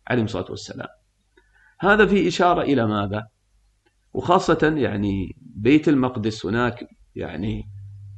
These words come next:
آه، آه، هذا، ذلك ال-،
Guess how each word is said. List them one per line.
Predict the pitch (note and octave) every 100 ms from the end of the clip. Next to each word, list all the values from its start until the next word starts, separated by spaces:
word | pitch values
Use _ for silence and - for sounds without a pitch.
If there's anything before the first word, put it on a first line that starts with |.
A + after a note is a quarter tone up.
| -
آه، | G2 G2+ G2+ G2+ G2+ - - _ - - - - - - - D#2 E2 - _ _
آه، | G2+ G#2+
هذا، | A#2 D#2+
ذلك | G#2 A#2 G#2+ A2
ال-، | G2+ G#2 G2+